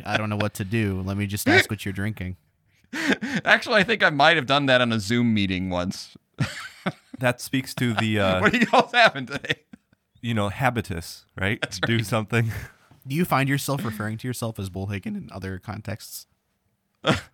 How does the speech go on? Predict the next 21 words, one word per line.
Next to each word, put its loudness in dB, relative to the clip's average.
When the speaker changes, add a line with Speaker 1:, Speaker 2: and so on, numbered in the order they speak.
Speaker 2:
No, 6
not, 6
no, 6
I 4
don't. 0
Speaker 1:
"Hi, 6
I'm 2
Bullhagen." 0
Speaker 2:
I 6
have 8
had 6
people, 0
for -2
some 2
reason, 2
uh, 4
who 0
go 0
to -4
the 0
other, 0